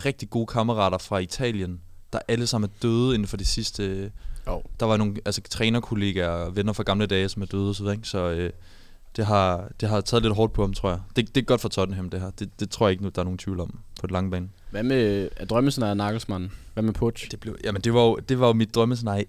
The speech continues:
Speaker 1: inden at, øh, alt det her, øh, amok, altså, de gik amok ned i Bayern med det her, øh, vanvittige trænerføring af Nagelsmann, vil jeg i hvert fald sige, fra, fra mit synspunkt. Så han er nok overhældet lidt, vil jeg sige, men, øh, jeg forstår ham også udmærket godt, hvis han ikke gider Tottenham,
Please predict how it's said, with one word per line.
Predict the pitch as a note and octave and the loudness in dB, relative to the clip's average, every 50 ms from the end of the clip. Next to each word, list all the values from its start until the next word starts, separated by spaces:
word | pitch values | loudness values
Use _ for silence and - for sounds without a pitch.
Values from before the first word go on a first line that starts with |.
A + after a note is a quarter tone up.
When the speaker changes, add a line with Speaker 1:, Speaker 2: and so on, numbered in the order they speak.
| - | 2
Speaker 1:
inden | - A#2+ A#2+ B2+ C3 C3 C3+ C#3+ C#3 - | 4 4 6 6 6 4 4 2 -2 -2
at, | - G2+ G2 F2 - - | 0 0 0 0 0 0
øh, | G#2+ G2+ G2 F#2+ | 2 2 4 4
alt | - A2 G2+ - | 2 2 0 0
det | - G#2 | -2 0
her, | A2 G#2+ G2+ G2 F#2+ F#2 | 0 2 2 2 0 -2
øh, | F#2+ F2+ - - A2 A2 - - - - - - - - - - - - - - - - - - - - - - - | -4 -4 -6 -6 -8 -10 -12 -18 -20 -20 -20 -20 -20 -20 -20 -20 -20 -18 -20 -20 -20 -20 -20 -20 -20 -20 -20 -6 -2
amok, | A2 G#2+ G#2+ G#2+ A#2 A2+ - - - - | 0 4 6 6 6 4 2 -4 -8 -6
altså, | - G2 F#2+ - - | -6 -6 -6 -6 -8
de | A2 | -8
gik | - A2 G2 | -6 -2 0
amok | G#2+ G2+ A2 A#2+ A#2 - | 4 6 6 6 6 4
ned | A#2 A2 | 2 2
i | |
Bayern | F#2+ - A2 G#2+ G2 F#2 F2+ | 4 4 4 4 4 2 0
med | F#2 F#2 F#2 | -2 -4 -4
det | G#2 G2 | -4 -2
her, | G#2 G2 F#2 F#2 | 0 0 0 -2
øh, | G2 - G2 G#2 A2 - - - - - - - | -4 -4 -6 -8 -10 -12 -14 -14 -14 -14 -12 -8
vanvittige | - - G#2 A2 A2+ A#2+ A#2 G#2 G2 F#2+ F#2 F2+ | -6 0 2 2 2 2 2 0 0 -2 -2 -4
trænerføring | - - A2+ G#2 G#2+ A2 - - G2 F#2 F#2+ | -2 -2 0 2 2 0 0 -2 -2 -2 -2
af | F#2 | -4
Nagelsmann, | F#2+ F#2 F#2+ G2+ G2 - G2 F#2 F#2 G2+ - _ | -4 -2 -4 -4 -4 -6 -6 -6 -6 -10 -12 _
vil | - G#2 F#2+ | -6 -2 0
jeg | F#2 | 0
i | |
hvert | F#2 G2 F#2+ | 0 0 -2
fald | G#2 G2 | -4 -6
sige, | - G#2 G2+ | -4 -4 -4
fra, | G2 - - G2+ F#2 | -4 -4 -6 -6 -6
fra | - - - - - - A2 | -8 -12 -16 -10 -2 0 2
mit | A2+ A#2+ - | 2 2 0
synspunkt. | - A#2 G#2+ - - G2+ F2+ - - - - - - - - - - | 0 -2 -2 -2 -2 -4 -4 -4 -10 -20 -20 -20 -20 -20 -20 -12 -6
Så | - A#2+ | -4 -2
han | G#2+ A#2 A#2+ | 0 2 2
er | B2 | 4
nok | B2+ C3 B2 | 2 2 2
overhældet | - - B2+ C#3 C#3 C#3+ C3 A#2+ A#2+ | 2 2 4 4 4 2 0 0 0
lidt, | B2 C#3 D#3 - - - - - | 0 0 0 0 -2 -12 -14 -6
vil | - G#2 | -4 -2
jeg | G2+ | -2
sige, | - - - G#2+ G#2 G2+ - - - | -2 -4 -4 -6 -8 -8 -10 -12 -6
men, | - G#2 G2 G2 G2 | -4 -2 0 0 0
øh, | G2 F#2 F2 E2 D#2+ D#2 A2 - - - - - - - _ _ _ - - | 0 -2 -2 -4 -6 -8 -10 -14 -16 -20 -20 -20 -20 -20 _ _ _ -18 -4
jeg | - G#2+ | -4 -2
forstår | F#2+ G#2+ G2+ - - B2+ A#2+ | -2 0 -2 2 4 4 4
ham | A2 A2+ G#2+ G#2+ - | 6 4 2 2 0
også | - A2+ G#2 - B2+ | 0 -2 0 0 0
udmærket | - C3+ B2+ A#2 G#2+ G2+ G2+ G2 | 0 2 4 4 4 4 4 2
godt, | G#2 G2+ | 2 2
hvis | G2+ G2+ | 2 0
han | G2+ G#2+ G#2 | 0 0 0
ikke | F#2+ A2 A2+ - | 0 0 -4 -2
gider | - C3 A#2 G2+ | -2 0 0 0
Tottenham, | F#2 - - G2 G#2 G#2+ G#2+ G2 F#2 F#2 | 0 0 0 0 0 0 0 0 -2 -2